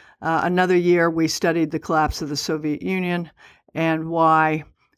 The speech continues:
uh, what choices the West made, what choices, um, Russia and the former Soviet Union made, what the strategic challenges were in both cases. And then I have also taken, I think, four groups to, uh, the Normandy beaches.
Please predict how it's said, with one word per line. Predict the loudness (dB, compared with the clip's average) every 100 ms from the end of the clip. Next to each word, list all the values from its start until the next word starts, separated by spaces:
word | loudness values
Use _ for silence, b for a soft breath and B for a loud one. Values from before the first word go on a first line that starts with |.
| _ -8
uh, | -2 0
what | 2 0
choices | 0 0 0 -2 0
the |
West | 2 2 0
made, | -2 -2 0
what | 0 0
choices, | 2 2 2 0 0 0
um, | 0 2 0 -4 -4
Russia | 0 0 -2 -4
and | -4
the |
former | -2 -2 -2
Soviet | -2 -2 -2 0
Union | 2 2 0 2
made, | 2 2 -2 B B B -8
what | -2 -2
the | -2
strategic | -2 -2 2 2 2 0
challenges | 2 2 2 0 -2 -2
were | -2
in | -2
both | -2 -2
cases. | 0 0 2 0 0 B B B B B
And | 0 2 4
then | 4 4 2 -2 -4
I | 0 2
have | 2 2
also | 4 2 2 2 2 2
taken, | 2 2 2 0 0 -2
I | -2 -4
think, | -4 -6 -4
four | 0 0
groups | 0 0 0 0 -6 -8
to, | -4 -2 -2 -4 -6
uh, | -6
the | -4
Normandy | -2 -2 0 -2
beaches. | 0 0 2 0 -2 -2